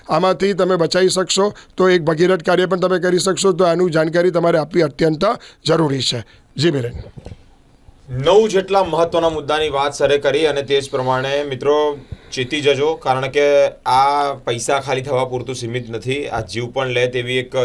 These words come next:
Speaker 2: જોખમવાળી વસ્તુ છે. અને આ, આવી રીતે જ્યારે ઠગ્યાઓ ઠગાઈ કરતા હોય તો એક મહત્વની બાબત છે કે આપણા સૌની આંખો ખુલે, આપણા સૌ બીજાની પણ આંખો ખોલીએ.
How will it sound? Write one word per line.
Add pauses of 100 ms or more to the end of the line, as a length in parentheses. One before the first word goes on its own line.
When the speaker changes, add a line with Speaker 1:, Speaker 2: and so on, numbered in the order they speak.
(160)
Speaker 2:
જોખમવાળી
વસ્તુ
છે. (560)
અને
આ, (360)
આવી
રીતે
જ્યારે (400)
ઠગ્યાઓ (340)
ઠગાઈ
કરતા
હોય
તો
એક (180)
મહત્વની
બાબત
છે
કે
આપણા
સૌની
આંખો
ખુલે,
આપણા
સૌ (380)
બીજાની
પણ
આંખો
ખોલીએ.